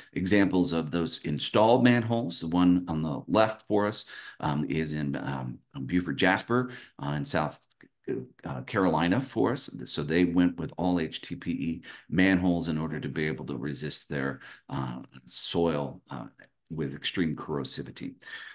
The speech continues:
So some of the things that the H D P E will help, uh, really with is getting rid of that hydrogen sul-, sulfide, or rather being resistant to it. Uh, and what you'll see here right in the middle is, uh, that concrete being eaten away directly by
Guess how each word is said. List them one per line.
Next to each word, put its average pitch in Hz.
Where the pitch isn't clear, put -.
So 104
some 156
of 156
the 135
things 127
that 117
the 120
H 117
D 113
P 107
E 101
will 98
help, 101
uh, 85
really 107
with 95
is 87
getting 87
rid 92
of 98
that 95
hydrogen 92
sul-, 90
sulfide, 98
or 80
rather 78
being 78
resistant 95
to 127
it. 123
Uh, 78
and 78
what 78
you'll 80
see 78
here 82
right 78
in -
the 76
middle 78
is, 76
uh, 71
that 80
concrete 92
being 80
eaten 82
away 73
directly 69
by 64